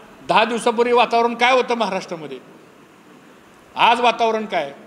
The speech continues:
आणि अजून दहा दिवसांनी वातावरण महाराष्ट्रात काय होणार आहे? विदर्भात मागच्या दहा दिवसापूर्वी काय वातावरण होतं? भले भले म्हणायचे की इथं लढतच नाहीये. आज काय परिस्थिती आहे?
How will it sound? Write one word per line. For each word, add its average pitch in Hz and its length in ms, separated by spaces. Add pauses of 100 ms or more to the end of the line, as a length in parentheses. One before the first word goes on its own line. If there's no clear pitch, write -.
(360)
आणि 147 100
अजून 220 260
दहा 233 140
दिवसांनी 233 340
वातावरण 220 400
महाराष्ट्रात 202 480
काय 190 120
होणार 156 240
आहे? 120 100 (520)
विदर्भात 233 420
मागच्या 233 360
दहा 247 160
दिवसापूर्वी 247 400
काय 262 160
वातावरण 226 400
होतं? 160 220 (1200)
भले 220 200
भले 247 200
म्हणायचे 240 420
की 240 120
इथं 247 180
लढतच 247 420
नाहीये. 214 300 (960)
आज 226 200
काय 254 140
परिस्थिती 254 480
आहे? 220 80